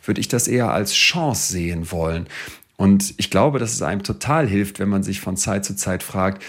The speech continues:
"Wer bin ich jetzt gerade? Geht's mir gut? Tue ich den Menschen um mich herum gut? Bin ich mit mir im Reinen? Passt das, was ich tue, zu meinen Werten und Vorstellungen?" Und wenn man sich in vielleicht größeren Abständen aber irgendwann mal hinsetzt und sagt,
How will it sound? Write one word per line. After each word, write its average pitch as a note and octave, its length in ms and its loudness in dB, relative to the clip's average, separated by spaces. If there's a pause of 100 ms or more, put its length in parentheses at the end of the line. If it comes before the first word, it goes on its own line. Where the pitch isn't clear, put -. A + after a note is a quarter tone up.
(160)
"Wer A2 280 4
bin B2+ 280 2
ich G2+ 260 -2
jetzt G#2+ 360 0
gerade? F#2 560 0 (260)
Geht's - 320 2
mir A#2+ 180 4
gut? B2+ 580 0
Tue B2 260 4
ich A#2 100 2
den G#2+ 160 2
Menschen A2+ 400 4
um G#2+ 200 4
mich A2+ 200 2
herum A#2 560 2
gut? F2+ 460 2 (240)
Bin G#2+ 140 6
ich A2 160 4
mit G2 140 0
mir G#2+ 120 4
im G2+ 100 4
Reinen? G#2 540 2
Passt - 380 0
das, A#2+ 200 0
was A2+ 220 0
ich G2+ 160 -2
tue, D3 260 2
zu - 180 -2
meinen G2 280 2
Werten G#2+ 260 0
und F2+ 100 0
Vorstellungen?" F2 680 -2 (460)
Und F2+ 60 -2
wenn G2 80 4
man G#2 120 4
sich G2 340 -2
in F2+ 140 0
vielleicht - 320 -4
größeren A2+ 460 2
Abständen - 420 -2
aber F#2+ 160 -2
irgendwann C3 400 0
mal A2 160 2
hinsetzt A#2 380 2
und G#2 80 0
sagt, G#2 280 0